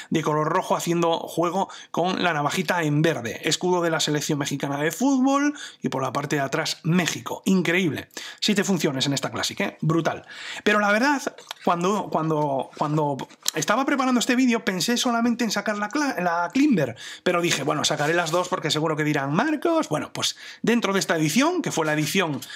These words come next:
selección de México, pues que sepáis eso, que hubo dos piezas dentro de la misma edición. Sin ninguna duda, la más bonita de todas fue la Victorinox Climber, ¿no? Cuanto más superficie tenemos,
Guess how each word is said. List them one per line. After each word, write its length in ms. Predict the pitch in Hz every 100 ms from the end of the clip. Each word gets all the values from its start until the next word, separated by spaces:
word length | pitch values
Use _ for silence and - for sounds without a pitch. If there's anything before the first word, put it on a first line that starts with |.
| -
selección 520 | - 160 151 - 170 160
de 80 |
México, 480 | 180 226 262 254 - - - -
pues 160 | - -
que 100 | 135
sepáis 440 | 139 - 135 - -
eso, 300 | 220 - 208
que 120 | -
hubo 320 | 156 226 - - - -
dos 600 | 143 247 202 - - -
piezas 420 | - 190 190 208 160
dentro 320 | 175 185 185
de 80 | 156
la 100 | 139
misma 300 | 156 165 139
edición. 380 | 127 - 139 -
Sin 180 | 175
ninguna 240 | 170 170 180
duda, 220 | 190 185
la 80 | 170
más 160 | 160
bonita 280 | 151 160 156
de 120 | 135
todas 340 | 127 147 165 - - - -
fue 380 | - 147 170 - - -
la 220 | 135 135
Victorinox 560 | 135 - 120 127 147 -
Climber, 500 | 185 185 139 101 120
¿no? 160 | 180 -
Cuanto 440 | 170 151 151 139
más 240 | 147 175
superficie 600 | - 165 170 160 170 151 160
tenemos, 540 | 160 165 175 180